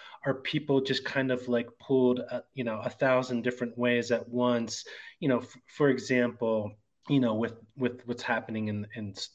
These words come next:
different school districts, you know, at school board meetings, you know, I think that's, like, one important kind of, like, part of, like, the progressive community in Bucks County, um, which I've been learning about since I've started writing about Bucks for, you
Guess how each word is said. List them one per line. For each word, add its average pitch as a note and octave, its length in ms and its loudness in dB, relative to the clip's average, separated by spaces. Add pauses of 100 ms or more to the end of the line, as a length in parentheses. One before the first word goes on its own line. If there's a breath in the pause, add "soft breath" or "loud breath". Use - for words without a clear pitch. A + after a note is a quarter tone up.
(100)
different A#2 300 -2
school C3+ 340 2
districts, G#2 760 -4 (340 loud breath)
you A#2 120 -8
know, G#2 180 -2
at G2 120 -6
school - 340 2
board G#2 280 0
meetings, G2+ 480 -6 (600 loud breath)
you D#3 100 2
know, B2+ 120 6
I A2+ 100 4
think C3+ 220 2
that's, B2+ 320 4
like, A#2 260 2
one A#2 320 2
important G#2+ 640 -2
kind A#2 200 -4
of, G#2+ 140 -8
like, G#2 260 -2
part A#2 320 2
of, G#2+ 140 -4
like, G#2+ 180 -2
the A2+ 80 -10
progressive A2+ 640 -2
community A2 800 0
in A#2 240 -2
Bucks G#2+ 360 0
County, G#2+ 640 -2 (260 loud breath)
um, A2 240 -4
which A2+ 200 0
I've A#2 180 2
been A2 180 -4
learning A2 320 0
about G#2 320 0
since G#2+ 240 -8
I've G#2 120 -2
started G#2+ 280 0
writing B2 320 6
about G#2 300 -2
Bucks G2+ 280 -10
for, - 120 -12
you G2+ 160 -8